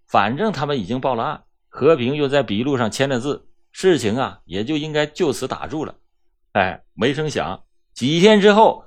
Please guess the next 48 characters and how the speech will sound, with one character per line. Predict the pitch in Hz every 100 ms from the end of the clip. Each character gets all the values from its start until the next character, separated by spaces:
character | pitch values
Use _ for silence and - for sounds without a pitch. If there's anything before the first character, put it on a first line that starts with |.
| _ -
电 | 165 143
信 | 143 131
公 | 156
司 | 147 147
因 | 143 151
为 | 143 143
欠 | - 190 151 120
资 | 147
迟 | - 143 185
迟 | 165
未 | 160 165
能 | 156 147
补 | 90
交， | 98 165 - - _
便 | 120 113
一 | 139 113
纸 | 87 92
诉 | - 202 123
状 | 190 208 - - -
将 | 92 90
贾 | 82 78
洪 | 107 113
山 | 131 139 - _ _
告 | 101 82
上 | - 76
了 |
法 | - 65
庭。 | 67 71 - _ _ _ _ _ _ _ _ _ _ _ _ _ _ -
贾 | 185 190
家 | 190 208
父 | 214 202 147
子 | 123
这 | 123 220 214 156
才 | 123 139
如 | 120 127 185
梦 | 175 120
初 | 160 170
醒， | 113 80 98 - _ _ -
然 | 92 101
而 | 82 73 - _ -
再 | 202 190 131
拨 | 120 117
打 | 90
和 | 110 113
平 | 110
的 | 127
手 | 82 73
机 | 104 -